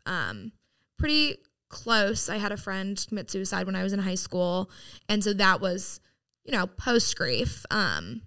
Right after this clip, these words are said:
which is what grief usually is. Um, and so this grief is very, very different because the person's still there and you're slowly,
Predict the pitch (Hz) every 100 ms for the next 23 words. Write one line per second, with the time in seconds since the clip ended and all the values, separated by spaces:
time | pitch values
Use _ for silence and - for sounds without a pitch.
0 | - 226 220 - - 247 208 240 220 220
1 | 233 220 233 208 247 285 160 196 196 247
2 | - - - 202 180 139 196 - - 208
3 | 196 190 185 190 - - - _ _ _
4 | - 254 240 226 208 254 294 - 320 -
5 | 269 202 214 208 208 214 214 - 233 226
6 | 214 202 196 175 226 240 226 226 269 254
7 | 247 - 226 190 185 196 302 285 226 -
8 | - 196 190 190 214 214 220 214 214